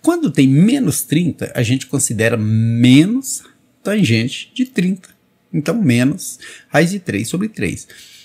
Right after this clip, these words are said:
Tangente de zero a gente já viu que é zero. E tangente de trinta a gente acabou de dizer que é raiz de três sobre três. Porém, dessa vez positivo. Formou um A P A? Formou. Por quê?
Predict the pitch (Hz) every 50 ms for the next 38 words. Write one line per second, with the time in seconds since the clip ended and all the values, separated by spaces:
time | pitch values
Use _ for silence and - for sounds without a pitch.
0 | _ _ - - 285 233 175 151 143 143 170 180 180 135 127 110 110 110 110 104
1 | 113 120 120 131 123 120 104 101 98 110 - 156 185 190 160 143 135 - 175 -
2 | _ _ - - - 233 277 285 - - _ - 294 294 285 262 143 110 110 123
3 | 131 135 - - - - - 160 175 170 - - 107 107 120 120 - 120 104 107
4 | 123 120 - - - 117 92 95 120 143 156 185 208 180 135 110 110 123 120 -
5 | - - 135 156 156 156 165 160 151 143 147 180 185 - - 92 90 92 - -
6 | 151 170 208 - - 107 90 - - - - 220 190 131 117 107 110 127 123 -
7 | 185 180 131 113 113 - - - 120 117 120 165 185 - - 170 104 90 - -
8 | 240 208 147 139 156 196 196 139 110 - - 92 - - 143 131 113 - - -
9 | - - _ - - - - - - 151 202 262 180 123 107 - - - - _
10 | _ _ - 160 123 - - 107 90 80